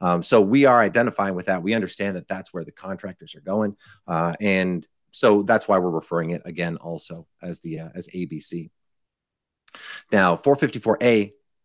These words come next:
it really starts to, it's a, it's a retro-, not a retrofit.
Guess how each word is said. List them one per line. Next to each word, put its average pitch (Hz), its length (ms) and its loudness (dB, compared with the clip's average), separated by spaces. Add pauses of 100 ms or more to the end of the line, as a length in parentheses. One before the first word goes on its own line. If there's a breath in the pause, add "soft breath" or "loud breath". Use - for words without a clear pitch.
(340)
it 139 120 4
really 139 380 4
starts - 400 -2
to, 107 580 -2
it's 131 340 -4
a, 127 140 -4
it's 127 120 -4
a 110 120 -2
retro-, 104 520 -2
not 120 180 -2
a 98 40 0
retrofit. 87 520 -8